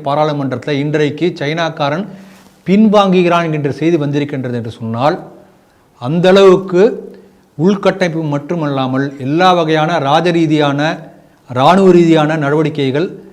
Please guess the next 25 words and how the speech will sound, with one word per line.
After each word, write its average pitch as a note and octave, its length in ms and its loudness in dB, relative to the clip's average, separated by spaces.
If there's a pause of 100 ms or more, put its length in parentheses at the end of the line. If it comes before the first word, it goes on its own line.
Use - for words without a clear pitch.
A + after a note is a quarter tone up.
(300)
நடந்து E3+ 680 0
கொண்டிருக்கின்றன. C3+ 960 -4 (720)
இப்போது E3 360 0
டூரிசம் F#3+ 440 2
வரப்போகிறது, C3 440 -2
மக்கள் D3+ 280 0
நடமாட்டம் F#3 400 2
வரும் C#3+ 260 -2
டூரிசம் D#3 260 -6
வந்தா. C3+ 300 -8 (920)
அப்ப D#3 220 -4
எல்லை F#3 300 2
இன்னும் F3+ 240 0
பலப்படும். C#3 500 -4 (640)
ஆகவே C3+ 340 -2
இது D#3+ 80 0
ஒரு C#3 100 0
நல்ல D#3+ 260 2
முயற்சியாக D#3 580 -4
பார்க்கிறேன். B2 540 -10 (680)
நம்ம B2+ 220 -4
ஒவ்வொருத்தரும் G3+ 500 4
அதுக்கு D#3 680 -2
அப்ளை E3 320 -2
பண்ணி D3 360 -6